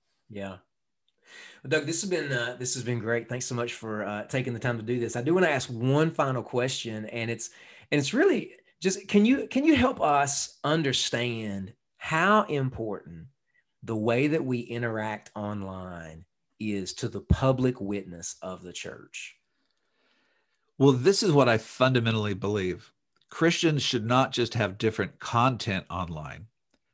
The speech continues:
Speaker 2: We should have a radically different spirit and way of abiding with people online.
Speaker 1: Hmm.
Speaker 2: And right now, I don't see that.
Speaker 1: Hmm.
Speaker 2: I believe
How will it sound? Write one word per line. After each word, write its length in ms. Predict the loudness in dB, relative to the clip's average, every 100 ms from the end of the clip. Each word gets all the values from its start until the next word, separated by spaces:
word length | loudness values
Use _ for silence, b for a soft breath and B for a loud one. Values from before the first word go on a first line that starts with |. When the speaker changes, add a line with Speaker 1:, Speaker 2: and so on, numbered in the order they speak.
| _ _ -4
Speaker 2:
We 140 | 0
should 200 | 2 2
have 200 | 2 2
a 100 | 2
radically 680 | -2 0 2 2 0 0 -2
different 500 | -2 -2 -2 -2 -6
spirit 800 | -6 -8 -8 -2 2 4 4 -2 -10
and 220 | -8 -4
way 280 | 0 2 2
of 200 | 0 -6
abiding 580 | -8 -2 0 2 0 -4
with 160 | -8
people 380 | -8 -12 -10 -12
online. 560 | -10 -10 -10 -14 -16 -18 _ _ -10
Speaker 1:
Hmm. 180 | -8 -8 -12 _ _ -8
Speaker 2:
And 140 | -2
right 200 | 2 2
now, 200 | 2 2
I 40 | 0
don't 220 | -2 -6
see 220 | -10 -10
that. 240 | -10 -14 _ _ _ _ _ _ _ -16
Speaker 1:
Hmm. 140 | -16 -18 _ _ _ _ _ _ _ _ _ _ _ _
Speaker 2:
I 120 | 0 4
believe 360 | 6 4 2